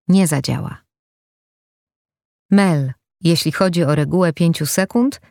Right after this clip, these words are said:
przekonałem się, że ona nie działa, gdy liczę od jednego do pięciu. Mam wtedy ochotę powiedzieć "sześć"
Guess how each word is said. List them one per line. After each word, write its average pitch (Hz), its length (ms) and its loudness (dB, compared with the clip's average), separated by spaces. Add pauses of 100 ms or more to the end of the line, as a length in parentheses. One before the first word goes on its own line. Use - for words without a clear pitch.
przekonałem 233 600 2
się, 156 160 0
że 156 140 0
ona 160 260 2
nie 196 300 4
działa, 147 360 0
gdy 151 200 -2
liczę 139 480 -2
od 180 200 -2
jednego 147 380 0
do 151 100 -4
pięciu. - 500 -4 (580)
Mam 220 320 4
wtedy 170 420 -2
ochotę 143 360 -2
powiedzieć 139 500 -2
"sześć" - 460 -2